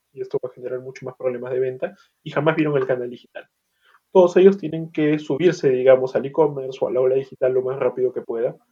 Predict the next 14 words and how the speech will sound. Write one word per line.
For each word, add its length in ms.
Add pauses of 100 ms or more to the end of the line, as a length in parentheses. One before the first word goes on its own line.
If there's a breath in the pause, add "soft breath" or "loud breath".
(300 soft breath)
y 120
dentro 300
de 60
esto 360
yo 260
he 60
dado 400
un 260
par 160
de 60
recomendaciones. 840
La 120
primera 440
es, 160